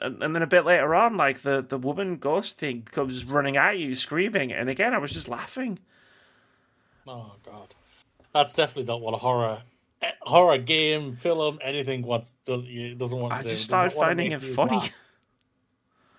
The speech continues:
Speaker 2: Yeah.
Speaker 1: Like, and then you get to the ending, and, ooh, there's a twist ending that, like, is obvious from, like, five minutes into the game. And it goes out of its way to make sure you know what's going on, and it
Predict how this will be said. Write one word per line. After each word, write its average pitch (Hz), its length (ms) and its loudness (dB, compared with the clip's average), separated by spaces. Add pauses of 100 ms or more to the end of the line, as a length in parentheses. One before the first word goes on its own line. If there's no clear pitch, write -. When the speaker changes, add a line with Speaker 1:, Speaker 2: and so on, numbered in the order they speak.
(760)
Speaker 2:
Yeah. 127 140 -6
Speaker 1:
Like, 127 380 -2
and 135 100 0
then 156 80 0
you 151 60 -2
get 156 140 0
to 135 60 -12
the 131 160 0
ending, 139 380 2
and, 113 80 -2
ooh, 156 260 -2
there's 127 200 -6
a - 20 -10
twist - 400 -4
ending 156 400 -2
that, 113 260 -4
like, 113 220 -2
is 113 100 -10
obvious 110 360 -4
from, 113 180 -8
like, 104 340 -6
five 113 540 -2
minutes 107 240 -8
into 107 140 -8
the 95 140 -10
game. 98 200 -10 (800)
And 117 360 -4 (1400)
it 127 80 -8
goes 147 240 2
out 143 180 6
of 135 80 2
its 131 160 -6
way 135 200 2
to 123 120 -8
make 120 180 -4
sure 127 160 -4
you 120 180 -4
know 113 460 -4
what's - 260 -10
going 107 280 -4
on, 107 220 -6
and 101 100 -12
it 101 120 -14